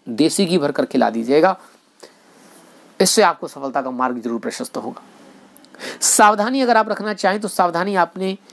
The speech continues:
एक ही रखनी है कि अपने जो आपके पार्टनर्स हैं, उनके साथ अपना तालमेल बिल्कुल अच्छा बना के रखना है, क्योंकि इन्हीं से ही आज आपका सारा दिन अच्छा रहने वाला है।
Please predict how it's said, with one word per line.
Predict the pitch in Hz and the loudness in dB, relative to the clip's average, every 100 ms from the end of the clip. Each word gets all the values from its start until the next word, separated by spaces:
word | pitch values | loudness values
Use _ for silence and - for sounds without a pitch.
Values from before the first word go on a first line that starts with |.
| _ - | _ 0
एक | 175 208 | 2 2
ही | 226 | 2
रखनी | 214 - 226 | 2 2 0
है | 202 254 _ _ _ _ _ _ - - - - - - | 2 0 _ _ _ _ _ _ -20 -20 -18 -18 -8 4
कि | 269 | 6
अपने | 269 262 285 294 - _ _ _ - | 6 0 -4 -4 -10 _ _ _ -10
जो | - 226 | 2 4
आपके | 208 208 247 | 4 0 -12
पार्टनर्स | - 175 170 - 220 - | -2 0 0 -2 -8 -6
हैं, | 139 - _ | -10 -10 _
उनके | 190 240 302 | 0 2 2
साथ | 277 262 233 | 4 4 2
अपना | 202 214 | -2 -2
तालमेल | 208 185 180 190 156 117 - | 0 2 0 -2 -8 -8 -4
बिल्कुल | 180 196 202 | -2 2 2
अच्छा | 175 - | 2 0
बना | 170 156 156 | -2 -4 -6
के | 156 | -6
रखना | 135 170 | -4 0
है, | 220 269 - - - | 0 -2 -12 -16 -2
क्योंकि | 180 226 180 | 0 2 2
इन्हीं | 220 | 2
से | 208 214 | 2 4
ही | 180 | 4
आज | 165 | 4
आपका | 160 139 - 160 | 2 -2 -2 -2
सारा | - 135 143 151 - - | 0 2 4 2 -4 -8
दिन | 127 151 | 0 0
अच्छा | 156 131 - 143 | 0 -6 2 2
रहने | 127 123 135 | 2 0 2
वाला | 123 135 135 | 4 4 4
है। | 196 147 | 2 0